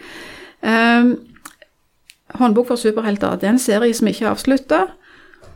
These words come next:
og ungene lurer fælt på hva tid kommer neste bok i amuletten.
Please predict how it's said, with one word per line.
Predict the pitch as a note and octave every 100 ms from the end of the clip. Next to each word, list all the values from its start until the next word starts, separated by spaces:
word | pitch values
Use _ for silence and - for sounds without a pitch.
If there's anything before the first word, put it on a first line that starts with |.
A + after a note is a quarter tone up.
| - -
og | G#3 G#3 G#3 G3+ G#3
ungene | A3+ F#3 G#3 A#3
lurer | A3 F#3+ G#3
fælt | G3+ G3+
på | F#3+
hva | G3
tid | G3
kommer | G3+ F#3 F#3+
neste | - - G3+
bok | G#3+ C#4 D#4+ - - - - - -
i | A3
amuletten. | G#3+ A3+ A#3 B3 D#4